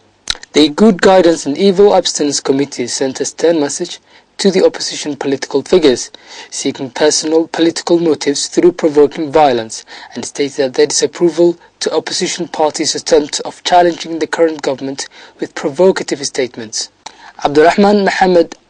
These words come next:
Abdullahi, the head of the Somaliland Good Guidance and Evil Abstinence Committee, he highlighted the necessity of maintaining calm and preserving stability and peace that the citizens of Somaliland ha-,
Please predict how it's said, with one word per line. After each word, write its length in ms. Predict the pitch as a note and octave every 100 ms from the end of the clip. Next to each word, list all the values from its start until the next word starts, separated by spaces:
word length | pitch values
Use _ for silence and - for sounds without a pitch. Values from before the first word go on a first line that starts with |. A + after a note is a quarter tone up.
| -
Abdullahi, 540 | C#3 D3 C#3+ B2+ - - _ _ - -
the 100 | D3
head 320 | C3 F3+ G3 - _ _
of 140 | D#3 -
the 180 | D#3 D3
Somaliland 640 | - D3 E3+ F3+ F3 D#3
Good 240 | E3 E3+
Guidance 440 | - C#3+ C#3+ C#3 -
and 140 | B2+
Evil 320 | D#3 E3+ F#3
Abstinence 540 | E3 E3 - D3 C#3+ -
Committee, 600 | - D#3 F3 - E3 - - _ _ - - _
he 140 | -
highlighted 580 | C#3 D3 C#3+ F#3 G3+ F#3
the 60 | F#3+
necessity 440 | E3+ F3+ - -
of 140 | D#3
maintaining 500 | F3 E3+ E3+ E3 D#3 D3
calm 440 | - F3+ F3+ F3
and 160 | D#3 -
preserving 560 | D#3+ - E3 D#3 D#3 -
stability 680 | - D#3+ C#3+ G3+ - D3+ D3 -
and 200 | D3 -
peace 340 | G3+ D#3+ - - - - - - - - - -
that 160 | E3
the 80 | E3+
citizens 520 | - G3+ G3+ G3 F#3+
of 60 | -
Somaliland 580 | - F3 E3 D3+ D3+ D#3+
ha-, 160 | -